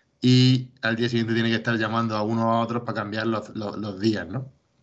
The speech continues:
Y, es ver-, y, y, y si lo piensas, la situación, pues,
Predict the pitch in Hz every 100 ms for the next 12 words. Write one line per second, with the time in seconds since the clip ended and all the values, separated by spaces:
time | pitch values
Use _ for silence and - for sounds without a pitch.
0 | _ _ _ _ - 120 123 135 127 -
1 | 123 123 120 113 113 113 127 143 190 123
2 | 113 139 170 -